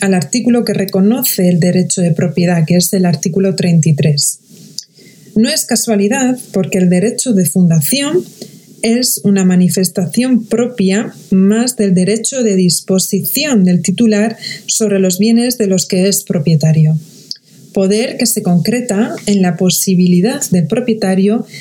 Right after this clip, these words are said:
de dotar una fundación, ¿no? Realizar una dotación patrimonial que es la base de la fundación.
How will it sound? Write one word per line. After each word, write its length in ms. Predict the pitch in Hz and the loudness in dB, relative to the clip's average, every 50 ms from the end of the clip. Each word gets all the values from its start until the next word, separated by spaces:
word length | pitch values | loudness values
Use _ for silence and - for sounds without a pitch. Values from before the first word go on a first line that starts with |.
| - - - - | -20 -12 -6 -2
de 120 | 202 208 | -2 0
dotar 520 | 190 208 208 202 226 262 277 294 - - - - | 0 0 0 0 -2 -2 -2 -4 -4 -6 -6 -2
una 240 | - 262 247 233 185 | 0 2 2 2 0
fundación, 720 | - - 196 180 175 170 156 - - 175 165 160 151 151 - - - - - - - - - - - - - - - | 0 0 2 2 2 2 0 0 2 2 4 4 2 2 0 -6 -16 -20 -20 -20 -20 -20 -20 -20 -20 -20 -16 -6 -2
¿no? 220 | 196 185 208 240 254 | 0 0 2 2 0
Realizar 640 | 214 185 180 190 185 180 - 220 208 220 214 - - | 0 0 0 0 0 0 0 -2 -4 -4 -6 -4 0
una 220 | 214 202 190 175 165 | 0 2 2 2 2
dotación 480 | 175 165 170 165 151 - 208 220 214 | 2 2 0 0 0 0 0 0 0
patrimonial 720 | 214 190 160 185 233 233 233 226 220 208 202 220 240 226 - - - - - - - - - | 0 -2 0 2 2 2 4 4 2 2 0 -2 -4 -6 -10 -16 -20 -18 -18 -18 -18 -8 -4
que 200 | 214 196 202 240 | -2 0 0 0
es 140 | 233 240 | 0 -2
la 120 | 226 202 190 | -2 0 0
base 420 | 190 190 185 - - 240 254 - 202 | 0 0 0 -2 -2 -4 -2 -2 -2
de 140 | 185 202 | 0 0
la 140 | 185 175 160 | 0 0 0
fundación. 640 | 143 - 170 160 151 151 143 139 - 160 147 139 135 | 0 2 2 2 2 2 0 0 2 2 2 2 2